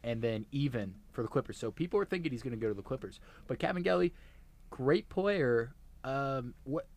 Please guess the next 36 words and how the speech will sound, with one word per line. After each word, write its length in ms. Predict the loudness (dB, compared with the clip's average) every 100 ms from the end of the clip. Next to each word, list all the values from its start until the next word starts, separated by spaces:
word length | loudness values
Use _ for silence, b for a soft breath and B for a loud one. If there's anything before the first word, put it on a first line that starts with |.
| -2
what, 220 | 0 0 2
what, 260 | 0 0 0
what 260 | 2 2
position 380 | 2 0 0 0
does 140 | -2
he 80 | -2
play? 220 | -4 -4
'Cause 320 | -4 -8 -10 -18 -10
we 120 | -6
talked 300 | -4 -4 -2
about 180 | 0 0
the 60 | 0
foul 300 | -2 -2 -2
trouble 340 | -2 -2 -2
that 140 | -2 -2
he 60 |
gets 260 | -4 -6 -4
into. 500 | -6 -6 -2 0 -2 B B B B B -14 -4
I 120 | -4
think, 400 | 0 0 0 0
uh, 260 | 0 0 0
they're 160 | 0
gonna 180 | 2 2
develop 420 | 2 2 2 0
him 180 | -4 -10 -14 -8
a 80 | 0
lot 220 | 2 2
more 460 | 2 6 6 6 0
than, 460 | -4 -2 -2 -4 -8 -4
than 240 | -4 -4 -6
kinda 180 | -6 -6
play 280 | -4 -2
him 200 | -2 -4
right 160 | -4 -2
away. 400 | -2 -2 -2 -4
So 440 | -6 -2 0 0